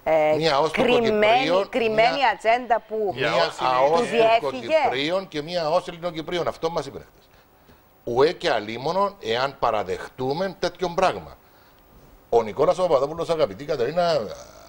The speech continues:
Speaker 2: θεωρεί την Κύπρο σε ένα νησί. Είναι ενιαία η αος. Δεν διαχωρίζουμε ούτε αος, ούτε κυριαρχικά δικαιώματα. Και αν θέλουμε να είμαστε σωστοί, τα κυριαρχικά δικαιώματα που προκύπτουν από ένα νόμιμο κράτος,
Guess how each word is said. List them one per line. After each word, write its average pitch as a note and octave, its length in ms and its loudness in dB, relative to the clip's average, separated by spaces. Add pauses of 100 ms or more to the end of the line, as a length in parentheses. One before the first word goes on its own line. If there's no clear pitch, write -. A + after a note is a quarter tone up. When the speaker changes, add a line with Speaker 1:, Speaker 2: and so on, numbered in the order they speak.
(240)
Speaker 2:
θεωρεί A2+ 300 0
την C#3+ 140 -8
Κύπρο E3+ 260 -2
σε D3+ 120 -4
ένα D#3 120 0
νησί. D3 380 -10 (760)
Είναι C3 240 -4
ενιαία C3 380 0
η G#2 40 -2
αος. - 420 -12 (540)
Δεν C#3 180 -4
διαχωρίζουμε G#2 640 -2 (460)
ούτε A#2 300 -2
αος, G#2+ 440 -2
ούτε A#2+ 160 -8
κυριαρχικά F#2+ 480 -4
δικαιώματα. C#2+ 380 -14 (1080)
Και - 80 -10
αν - 60 -8
θέλουμε B2+ 280 -2
να A#2 80 -2
είμαστε A#2 240 -2
σωστοί, G#2 600 -8 (220)
τα G2+ 120 0
κυριαρχικά F#2+ 420 -4
δικαιώματα C3 400 -2
που A#2+ 120 -14
προκύπτουν G#2+ 420 -6
από G#2 140 0
ένα G#2+ 140 0
νόμιμο G2+ 440 -4
κράτος, E2+ 360 -4